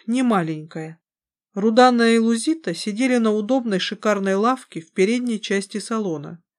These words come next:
Благодаря толстой мягкой обивке их трясло немного меньше, чем Барину, сидевшей к ним лицом на более узкой лавке без подушек. Зато она ехала по ходу движения.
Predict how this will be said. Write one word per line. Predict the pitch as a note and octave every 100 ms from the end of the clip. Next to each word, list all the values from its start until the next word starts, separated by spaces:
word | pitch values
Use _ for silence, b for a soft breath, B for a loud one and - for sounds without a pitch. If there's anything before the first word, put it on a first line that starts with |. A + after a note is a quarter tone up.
| _ _ -
Благодаря | G3 A3 B3+ B3+ C4
толстой | B3+ C4 B3 - A3+
мягкой | A#3 A#3+ A#3 - A3
обивке | A3+ D4 D4 - - -
их | C#4+ C#4+
трясло | - B3+ B3+ C4+
немного | C4 A#3+ B3+ B3
меньше, | A#3 G3+ A3+ -
чем | A3 G#3 G3+
Барину, | G#3+ G#3 D#3+ C#3+ E3 -
сидевшей | - A3+ G3 A3+ A3 G3+
к | G3
ним | F#3+ F#3
лицом | F3+ F#3 C#4 C#4
на | B3 G3
более | G3+ C#4+ C4
узкой | G#3+ A#3+ - F#3
лавке | F3 G#3 A#3+ -
без | F3+ A3
подушек. | A3 A3+ F#3 D#3 - - _ _ _ _ _ _
Зато | F3 F#3 G3+ D#4+
она | D4+
ехала | C4+ A#3+ B3+ C#4 C4
по | B3+
ходу | A#3 F#3 F3 G3
движения. | G3+ F#3+ F3 D3+ D3+ D#3+